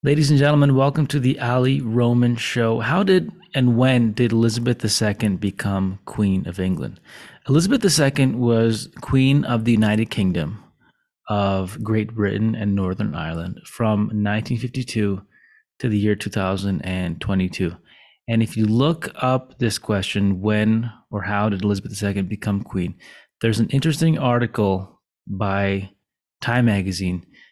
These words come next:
that goes into some of the key episodes leading up to her coronation in nineteen fifty, June, uh, second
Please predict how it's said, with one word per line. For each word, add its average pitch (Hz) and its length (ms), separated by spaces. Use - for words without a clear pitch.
that 104 300
goes 120 320
into 110 680
some 110 400
of 101 180
the 98 480
key 143 240
episodes 110 800
leading 113 360
up 107 280
to 101 320
her 95 440
coronation 92 720
in 87 420
nineteen 92 480
fifty, - 300
June, 113 220
uh, 101 440
second 104 460